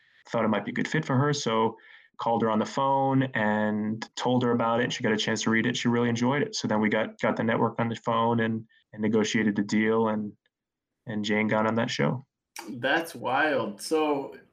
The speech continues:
Speaker 2: were you ever starstruck, like, by all these, being around celebrities?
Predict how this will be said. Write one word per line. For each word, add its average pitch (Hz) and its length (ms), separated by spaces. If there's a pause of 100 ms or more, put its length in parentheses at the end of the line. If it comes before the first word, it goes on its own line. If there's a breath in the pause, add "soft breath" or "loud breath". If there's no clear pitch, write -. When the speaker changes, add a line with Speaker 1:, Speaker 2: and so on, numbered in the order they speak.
(140)
Speaker 2:
were 143 220
you 175 300
ever 165 320
starstruck, 165 960
like, 127 280
by 120 160
all 131 180
these, 135 280
being 131 320
around 131 340
celebrities? 143 920